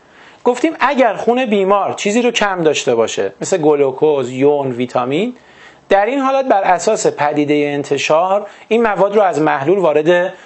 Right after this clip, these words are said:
خون می‌کنه. دقت کنین. الان گفتیم که توی محلول دیالیز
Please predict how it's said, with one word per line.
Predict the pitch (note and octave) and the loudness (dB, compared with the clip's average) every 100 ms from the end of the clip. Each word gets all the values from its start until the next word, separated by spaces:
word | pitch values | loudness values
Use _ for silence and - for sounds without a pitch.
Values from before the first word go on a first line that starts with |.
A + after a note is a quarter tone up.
| - | -10
خون | - F#3 E3 | 0 0 0
می‌کنه. | C3+ B2 B2 B2 - - _ - | -4 -2 -4 -6 -12 -20 _ 0
دقت | E3 F3 F#3 - | 2 2 0 0
کنین. | G3+ E3+ D#3+ F3 - _ - - F#3 | -2 0 -4 -8 -18 _ -20 -6 0
الان | G3+ C4 C#4+ | 0 0 0
گفتیم | A#3 A3+ C4 A#3+ | 0 2 0 2
که | C#3+ A2 - _ _ _ _ _ _ _ _ - - - | 0 -2 -6 _ _ _ _ _ _ _ _ -20 -20 -16
توی | - A#3+ C4+ | -2 0 2
محلول | A3 F#3+ F3 F3+ F3+ | 0 0 0 2 2
دیالیز | D#3 F3+ F3 F3 A3 A#3 G3 F#3 | 2 2 4 2 0 0 -2 -6